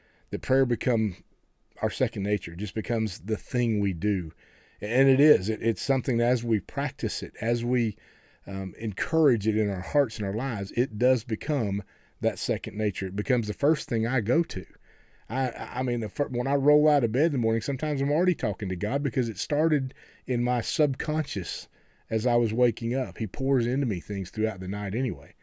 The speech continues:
Help me to be confident in knowing that you hear me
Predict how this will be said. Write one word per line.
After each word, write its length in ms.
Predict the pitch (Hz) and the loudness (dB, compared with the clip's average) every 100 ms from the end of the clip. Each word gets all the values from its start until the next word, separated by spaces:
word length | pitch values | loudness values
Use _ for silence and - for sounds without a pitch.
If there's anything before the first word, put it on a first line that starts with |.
| _ _ _ _ _ _ _ _ _ _ - | _ _ _ _ _ _ _ _ _ _ 4
Help 160 | 156 | 4
me 40 | 180 | 6
to 80 | |
be 120 | 151 117 | 4 2
confident 1080 | - - 160 208 214 127 104 101 117 - - - - _ _ | 0 -4 0 0 0 0 2 0 -2 -8 -18 -20 -20 _ _
in 200 | - 123 | -2 0
knowing 320 | 127 139 147 143 | 2 4 4 2
that 180 | 135 | 0
you 80 | 135 | -2
hear 300 | 113 - 180 | -2 -2 0
me 420 | 151 107 98 107 | 0 0 -2 -4